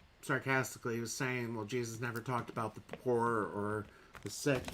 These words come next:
It's always about abortion. And it's like, well, you know, if you look at the early writings of the church, and this isn't just the scripture, the early writings of the church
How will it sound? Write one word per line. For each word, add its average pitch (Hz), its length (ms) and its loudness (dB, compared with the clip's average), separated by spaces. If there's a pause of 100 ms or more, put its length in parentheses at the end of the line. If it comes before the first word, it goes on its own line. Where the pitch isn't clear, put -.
(140)
It's - 200 -6
always 120 260 2
about 113 240 -2
abortion. 113 720 0
And 135 120 -4
it's 135 140 -8
like, 143 260 0
well, 143 340 0 (580)
you 143 80 -4
know, 139 120 6
if 139 100 4
you 143 120 6
look 156 160 2
at 156 80 0
the 143 100 6
early 143 220 8
writings 131 420 4
of 117 80 -2
the 107 80 -6
church, 127 380 2
and 113 140 -2
this 139 160 2
isn't 151 260 0
just 139 260 0
the - 60 -6
scripture, 113 680 2 (320)
the - 160 -2
early 151 240 8
writings 139 480 6
of 127 100 2
the 127 80 -2
church 127 680 2